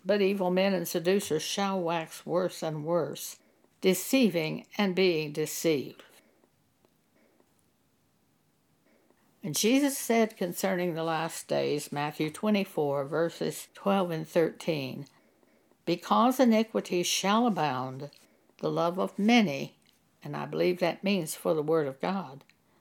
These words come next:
"shall wax cold." Because of the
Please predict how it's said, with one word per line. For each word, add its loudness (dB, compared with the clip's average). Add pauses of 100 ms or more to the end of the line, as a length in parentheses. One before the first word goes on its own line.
(460)
"shall 0
wax -6
cold." -10 (1700)
Because 2
of 4
the -4